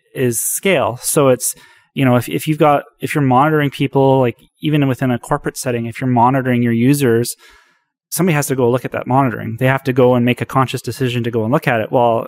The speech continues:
if I can go and put A I in there to watch to see what my users are doing,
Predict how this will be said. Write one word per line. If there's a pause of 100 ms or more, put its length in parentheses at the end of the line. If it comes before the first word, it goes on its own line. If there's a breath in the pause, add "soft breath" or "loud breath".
if
I
can
go
and
put
A
I
in
there
to
watch
to
see
what
my
users
are
doing,